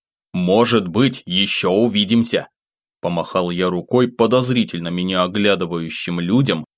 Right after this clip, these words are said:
и, развернувшись, направился осматривать свои трофеи.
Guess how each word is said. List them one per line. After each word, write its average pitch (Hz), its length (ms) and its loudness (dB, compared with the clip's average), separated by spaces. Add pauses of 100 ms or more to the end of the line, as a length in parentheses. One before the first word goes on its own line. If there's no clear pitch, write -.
(140)
и, - 120 4
развернувшись, 120 840 2
направился 95 640 0
осматривать 92 580 -2
свои 90 300 -2
трофеи. 98 760 -4